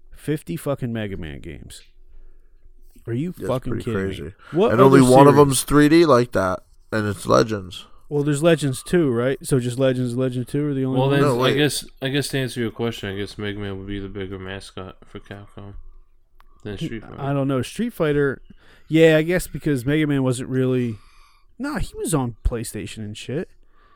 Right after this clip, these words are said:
Speaker 3: Well, he was in
Speaker 2: Yeah.
Speaker 3: Marvel versus Capcom games, so
Speaker 1: Yeah, but Ca-, the Marvel versus Capcom games were fucking Street Fighter characters.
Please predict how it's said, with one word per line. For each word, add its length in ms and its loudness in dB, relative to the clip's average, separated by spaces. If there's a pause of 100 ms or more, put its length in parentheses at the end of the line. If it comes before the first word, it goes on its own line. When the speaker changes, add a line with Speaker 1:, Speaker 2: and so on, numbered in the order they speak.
(460)
Speaker 3:
Well, 120 -4
he 120 2
was 160 2
in 120 6
Speaker 2:
Yeah. 220 0
Speaker 3:
Marvel 280 2
versus 300 -2
Capcom 460 -6
games, 380 -12 (640)
so 420 -12
Speaker 1:
Yeah, 260 -10 (320)
but 280 -4
Ca-, 160 0
the 180 -6
Marvel 320 0
versus 260 -6
Capcom 440 -4
games 340 -8
were 160 -12
fucking 320 -10
Street 300 -10
Fighter 240 -12
characters. 600 -18